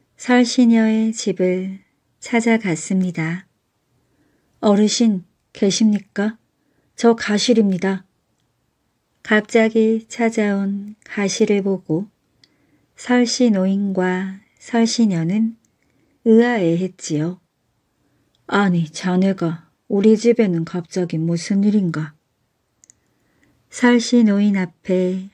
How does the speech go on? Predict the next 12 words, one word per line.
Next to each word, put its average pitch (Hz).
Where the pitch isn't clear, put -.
앉은 190
가실은 180
마른 226
침을 208
꿀꺽 233
삼켰습니다. 185
이내 226
마음을 208
다잡은 190
가실이 175
말문을 202
열었어요. 170